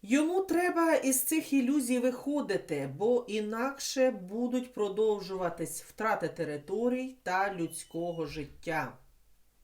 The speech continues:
Вересень місяць — важкий місяць в цілому.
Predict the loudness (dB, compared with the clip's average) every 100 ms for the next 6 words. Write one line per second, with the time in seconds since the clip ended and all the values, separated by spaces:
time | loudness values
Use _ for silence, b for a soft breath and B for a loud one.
0 | _ _ _ _ b b b b b b
1 | b b b b b -10 4 6 6 4
2 | 2 2 2 0 0 0 0 -2 0 -4
3 | -4 B B B B B B -4 -2 0
4 | -2 -2 -2 -2 -6 -8 -12 -12 -12 -12
5 | -8 -8 -8 -10 -12